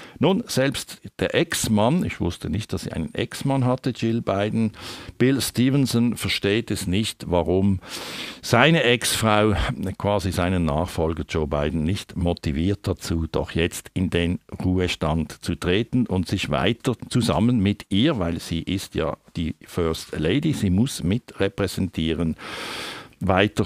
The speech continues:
blamiert. Nun, äh, Senator Tom Tillis aus North Carolina,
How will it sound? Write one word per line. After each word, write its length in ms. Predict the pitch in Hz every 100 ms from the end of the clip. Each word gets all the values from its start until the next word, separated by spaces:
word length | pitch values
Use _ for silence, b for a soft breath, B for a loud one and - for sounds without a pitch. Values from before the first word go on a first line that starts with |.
| -
blamiert. 720 | - 107 139 196 135 - - -
Nun, 420 | 135 185 202 165
äh, 220 | 143 143
Senator 1080 | - - - - 151 147 151 165 160 160 143
Tom 340 | - 147 156 135
Tillis 680 | - 233 180 214 - - -
aus 340 | 95 117 120 117
North 300 | 131 151 -
Carolina, 760 | 120 110 104 127 147 131 180